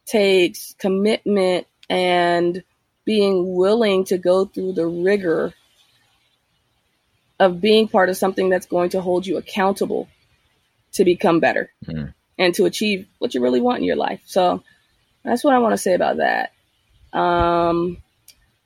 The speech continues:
Speaker 1: and as far as my own soapbox,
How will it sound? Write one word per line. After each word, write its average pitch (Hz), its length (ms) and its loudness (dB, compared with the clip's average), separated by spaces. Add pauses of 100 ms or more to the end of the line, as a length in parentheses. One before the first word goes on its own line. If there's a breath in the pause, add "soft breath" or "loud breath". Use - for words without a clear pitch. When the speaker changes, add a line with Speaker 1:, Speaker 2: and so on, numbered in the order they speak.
(140)
Speaker 1:
and 185 120 2
as 185 120 -2
far 262 300 4
as 247 120 2
my 190 200 2
own 220 240 2
soapbox, 175 1000 0